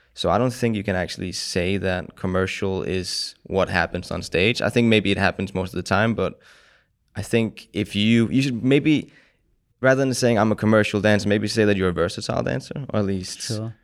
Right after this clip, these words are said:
Speaker 1: you know, replacing that word.
Speaker 2: Yeah.
Speaker 1: 'Cause a,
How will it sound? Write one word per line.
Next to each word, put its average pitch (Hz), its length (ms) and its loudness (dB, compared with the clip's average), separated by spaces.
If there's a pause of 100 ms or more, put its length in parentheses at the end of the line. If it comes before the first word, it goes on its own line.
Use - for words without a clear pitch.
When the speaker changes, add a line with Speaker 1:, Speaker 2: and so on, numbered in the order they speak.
(160)
Speaker 1:
you 110 80 -2
know, 101 80 2
replacing 101 560 -2
that 98 220 2
word. 117 180 0
Speaker 2:
Yeah. 151 360 4
Speaker 1:
'Cause - 280 -4 (120)
a, 104 160 4